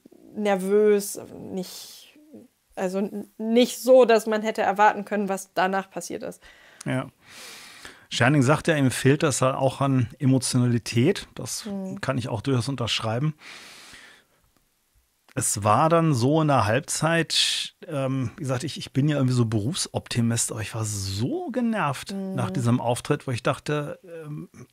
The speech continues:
Speaker 2: nee, Leute, ich, ich sehe da keinen, der vorne irgendwie ein Tor machen kann im Moment.
Speaker 1: Mhm.
Speaker 2: Ähm, ich wüsste ums Verrecken nicht, wie dieses Spiel besser werden soll, weil Wiesbaden das schon recht routiniert dann runtergespielt hat nach der
Speaker 1: Mhm.
Speaker 2: Führung.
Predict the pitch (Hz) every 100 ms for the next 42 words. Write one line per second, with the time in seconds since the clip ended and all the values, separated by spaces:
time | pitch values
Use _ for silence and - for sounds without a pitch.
0 | _ _ _ _ - 76 85 160 - 165
1 | 180 127 120 135 98 - - - - _
2 | - - 110 131 170 160 - 165 156 143
3 | 127 - 147 151 131 123 110 - 147 170
4 | - 175 - 185 180 165 170 202 - _
5 | 233 208 202 196 202 - _ _ - 135
6 | 135 131 127 - - - - 104 131 -
7 | 147 131 - 120 139 165 131 135 120 120
8 | - - 202 156 - _ - 120 127 107
9 | 104 120 123 113 117 147 123 120 120 110
10 | 113 120 120 - 131 131 123 - 127 120
11 | 110 113 120 123 123 123 117 127 104 196
12 | 135 110 - 117 113 110 104 101 - 113
13 | 139